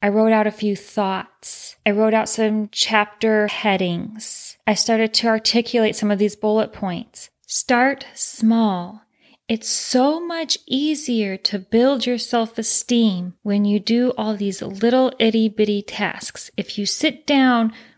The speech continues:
with the goal of fixing your self-esteem, you're going to be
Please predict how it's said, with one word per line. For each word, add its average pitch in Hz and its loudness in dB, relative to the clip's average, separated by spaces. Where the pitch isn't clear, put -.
with 208 -4
the 214 0
goal 214 0
of 175 -6
fixing 330 -4
your 311 -6
self-esteem, 262 2
you're 208 -2
going 202 -2
to 190 -10
be 175 -14